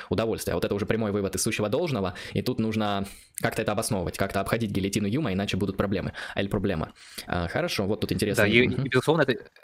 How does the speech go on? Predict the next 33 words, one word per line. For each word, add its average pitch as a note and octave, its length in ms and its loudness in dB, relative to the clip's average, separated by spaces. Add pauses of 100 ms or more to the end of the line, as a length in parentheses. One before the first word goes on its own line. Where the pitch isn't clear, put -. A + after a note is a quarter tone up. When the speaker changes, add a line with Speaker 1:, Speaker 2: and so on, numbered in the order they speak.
(140)
Speaker 2:
это C3 220 0
ещё - 120 -2
соотносится C3 300 4
с - 20 -4
понятием A#2+ 280 8
счастья, G#2+ 440 8
я A2+ 100 6
ударяю G#2+ 180 8
ему - 20 2
нет. G#2 180 2
Потому A#2+ 160 4
что B2+ 80 6
Speaker 1:
Эвдемония, C3 140 10
Speaker 2:
счастье, A#2+ 180 6
Speaker 1:
да. B2 80 6
Speaker 2:
оно, - 60 2 (460)
оно A#2+ 180 6
не C3+ 80 6
совсем D3 320 6
выводится C#3+ 400 2
из B2 120 4
чувств, - 380 -8
оно A2 140 -4
скорее A2 220 2
рождается A#2 480 2
из A#2 100 -2
атараксии, C3 540 -2 (200)
из - 140 -10
отнесения A#2+ 340 -4
наших A2 220 -2
чувственных - 260 -4
потребностей C3+ 420 0
аксиологически A2 580 -6